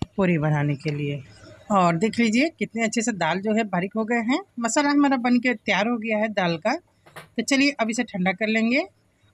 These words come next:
और जो हमने आटा को गूँथ के रखा था सॉफ्ट सा, उसकी हम इस तरह की छोटी सी लोई बना लेंगे। तो लोई हमें बनाना है जैसे कि हम रोटी की लोई बनाते हैं उतना ही साइज का इसका बनाएंगे। और थोड़ा सा हम सूखा आटा डाल के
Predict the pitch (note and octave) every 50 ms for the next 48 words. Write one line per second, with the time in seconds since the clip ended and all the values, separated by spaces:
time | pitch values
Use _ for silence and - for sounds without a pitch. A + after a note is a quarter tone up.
0 | - F3 E3+ F3 E3+ A3+ A3 A#3 A#3+ A#3+ A3+ A3 - E3+ E3+ E3+ - A3 A3 B3
1 | A#3+ A3+ A#3+ - - C4 B3 B3 B3 C4 B3+ C4+ C4 B3+ - - G3+ F#3 F#3 -
2 | - C#4 B3 G3+ G#3+ - A#3 G#3+ - - B3+ G#3 A3+ A#3+ A#3 G3 - - F#3+ F3
3 | F3+ F3+ - B3+ B3 - G#3 F3+ F#3 F3+ - C4 C4 B3 G#3 F#3 E3 D3+ D#3+ D#3
4 | D3 C3+ C3+ C#3+ C#3+ C#3+ C#3+ C#3+ D3 - _ - - - - - - - - -
5 | - - G#3+ G#3+ A#3 C4 D4 C#4+ C#4+ C#4+ C#4 C4+ A#3+ B3 A#3 A3+ A3+ A#3+ B3+ C4
6 | C#4+ D4+ D#4 C4+ G#3+ - - F#3+ F#3 - A#3+ A#3 B3 B3 B3+ A#3 G3+ F#3 E3 -
7 | G#3+ - B3 A3+ A3 G3+ G3+ F#3+ F#3 F#3+ F#3 E3+ D#3+ D#3 D#3 F#3+ F#3+ A3 G#3+ B3
8 | A3 B3 A#3 A3+ A#3 B3+ B3 - A#3 F#3+ D#3 - F#3 E3+ E3 - - F#3+ E3+ E3+
9 | E3 E3 E3 D#3+ D#3+ E3+ G#3+ C4+ D4+ - _ - - - - - - - - -
10 | E3 D#3+ D#3+ E3+ F3 - A3 B3+ C#4 D4 C#4 D#4 D4 C4+ C4+ C4 B3 - A#3+ G3
11 | - - A3+ G#3+ G3 F3+ - G3 F#3+ F#3 F#3 F3+ E3+ D#3 D#3 D#3 A3+